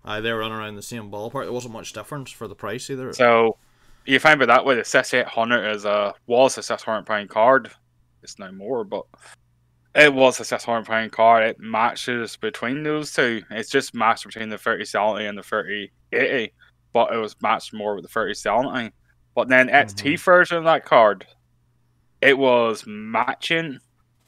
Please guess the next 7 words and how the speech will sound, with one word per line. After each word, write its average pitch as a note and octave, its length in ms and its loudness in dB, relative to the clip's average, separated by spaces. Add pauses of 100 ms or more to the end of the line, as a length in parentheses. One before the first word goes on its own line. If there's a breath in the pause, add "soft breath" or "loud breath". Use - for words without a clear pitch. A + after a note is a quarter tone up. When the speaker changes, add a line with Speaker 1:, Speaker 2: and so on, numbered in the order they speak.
(240)
Speaker 2:
the A2+ 100 0
thirty B2+ 440 2
eighty B2 520 -2 (480)
and C3+ 420 6
the A2 140 0 (240)
thirty A#2 380 2
ninety A#2 560 -6